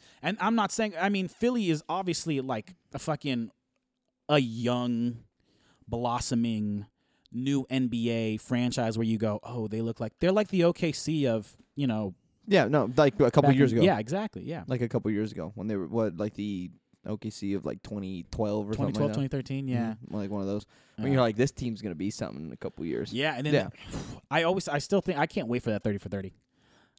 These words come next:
Speaker 2: What?
Speaker 1: When they talk about how James Harden, Kevin Durant, and Russell Westbrook all played on the same team for three years,
Speaker 2: Yeah.
Speaker 1: and then it got disbanded and they won M V Ps each.
Speaker 2: <laughs>
Speaker 1: What other fucking team has had three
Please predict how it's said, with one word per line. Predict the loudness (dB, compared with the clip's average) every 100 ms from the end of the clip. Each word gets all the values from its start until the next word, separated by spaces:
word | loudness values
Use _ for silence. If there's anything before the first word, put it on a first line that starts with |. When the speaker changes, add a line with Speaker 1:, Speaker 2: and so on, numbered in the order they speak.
| _ -4
Speaker 2:
What? | -2 -2 -4
Speaker 1:
When | 0
they | 2
talk | 2 2
about | 2 2
how | 2 0
James | 0 -2 0
Harden, | 2 2 0 -4 -10 -14 _ _ -20 -8
Kevin | -4 -2 -2
Durant, | -2 -4 -8 -12 -12
and | -10 -8 -10 -10 -2
Russell | -2 0
Westbrook | -2 -4 -6 -8 -6
all | -6
played | -4 -6
on | -6
the |
same | -8 -8 -10
team | -8 -6 -6
for | -6
three | -4 -4 -2
years, | -2 -4 -6 -10 -6
Speaker 2:
Yeah. | -2 -2 0
Speaker 1:
and | 0
then | 0
it | 0
got | 0 -2 -2
disbanded | -6 -6 -6 -2 0 0
and | 0
they | 0
won | 0 0
M | -2 -2
V | -6
Ps | -6 -6 -6 -8
each. | -10 -10 -16 _ _ _ -20 -20 -6
Speaker 2:
<laughs> | -4 0 0 -2 _ _ _ _ _ _ _ _ -14
Speaker 1:
What | -2 0 0 -4
other | -4 -2 -4
fucking | -2 -4 -2 -6
team | -4 -4 -2 -4
has | -4 -2
had | -2 -2
three | -2 -2 -4